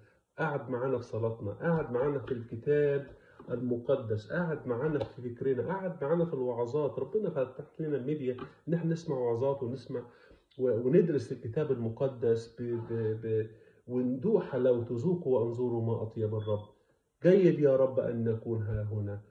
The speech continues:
ولكن ال ستة وعشرين قعدوا في موضع خلاء، قعدوا منفردين ولكن نياما.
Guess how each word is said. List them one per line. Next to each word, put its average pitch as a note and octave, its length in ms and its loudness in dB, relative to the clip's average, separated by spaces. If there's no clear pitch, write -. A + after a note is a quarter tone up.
ولكن A#2+ 680 2
ال A2+ 300 -2
ستة F3+ 380 2
وعشرين A2+ 640 -2
قعدوا C#3+ 340 4
في C#3 140 -4
موضع C3 360 4
خلاء، B2 520 0
قعدوا B2+ 260 0
منفردين A#2+ 540 -2
ولكن A#2 720 0
نياما. G#2+ 720 -4